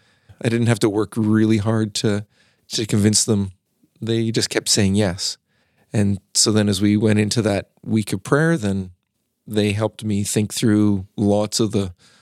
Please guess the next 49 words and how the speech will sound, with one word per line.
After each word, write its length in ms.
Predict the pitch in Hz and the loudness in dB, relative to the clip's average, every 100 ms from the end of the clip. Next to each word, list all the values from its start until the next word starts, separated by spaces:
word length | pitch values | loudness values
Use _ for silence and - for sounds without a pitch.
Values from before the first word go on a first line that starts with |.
| _ - | _ -2
lots 180 | 131 | 0
of 60 | 127 | 2
the 80 | 117 | 0
questions 500 | - 139 - 165 120 | 0 -2 0 2 2
and 80 | 113 | 2
lots 220 | 123 - | 0 0
of 40 | |
the 60 | 110 | -4
problems. 480 | - 127 131 175 147 | 0 0 0 -2 -4
We 140 | 110 | -4
were 200 | 120 113 | -2 0
an 200 | 113 98 - - | 0 -2 -6 -4
inner 180 | 120 123 | 0 0
city 280 | 123 113 | 2 0
church, 340 | 101 147 180 - | 0 0 -2 -2
so 260 | - 107 - _ _ _ _ _ | -4 -4 -8 _ _ _ _ _
we 140 | 151 | 0
had 120 | 127 123 | 2 2
to 40 | |
figure 320 | 127 147 123 127 | 0 0 2 2
out 180 | 135 120 | 0 -4
how 200 | 123 127 | -2 -2
do 80 | |
you 140 | 127 123 | 0 0
get 280 | 113 127 - | 0 0 0
people 300 | - - - | -6 -4 -4
in 140 | 120 120 | -4 -2
and 100 | 117 | 0
out 140 | 113 | 0
of 100 | 107 | 0
a 60 | 101 | 0
building 580 | 107 113 113 110 110 98 _ _ _ _ | 2 2 2 0 -2 -6 _ _ _ _
that's, 540 | - 107 107 - - - | -10 -4 -4 -2 0 0
uh, 400 | 110 107 104 104 | 0 0 0 -2
on 140 | 120 110 | -2 0
the 80 | |
same 240 | 107 120 117 | 0 0 0
corner 460 | - 120 110 110 107 | -2 -2 0 0 0
as 240 | 104 95 | 0 0
the 80 | 107 | 0
hookers 520 | 104 117 113 107 95 | 0 0 2 2 2
and 180 | 101 101 | 0 2
the, 220 | 101 95 - - - | 2 -2 -8 -20 -6
and 200 | 117 104 104 | -2 2 2
the, 280 | 104 104 | 4 4
uh, 240 | 104 101 104 | 2 0 0
and 120 | 110 | 0
the 60 | 101 | 2
drunks 520 | 98 123 165 - - | 4 2 2 -2 -4